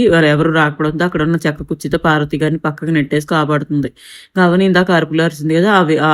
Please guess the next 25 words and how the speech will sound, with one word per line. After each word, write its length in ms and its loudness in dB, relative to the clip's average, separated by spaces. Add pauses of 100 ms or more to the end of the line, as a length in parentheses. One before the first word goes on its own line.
అరుపులు 300 0
విని 180 0
ఫ్యామిలీ 360 0
అందరూ 240 0
అక్కడికి 240 -6
వస్తారు. 200 -2
"ఏమైంది, 420 2
ఏమైంది?" 320 2
అంటూ 160 0
పార్వతి 460 0
చుట్టూ 260 -4
చేరతారు. 460 -2 (500)
"ఆగండి, 320 2
మీరు 160 2
ఎవరు 200 2
కంగారు 340 0
పడకండి, 340 -2
షాక్ 300 -4
తగిలిందనే 400 0
భయంతో 380 0
అత్తయ్య 240 -2
గారు 120 0
కళ్ళు 200 0
తిరిగి 200 0
పడిపోయారు. 500 -2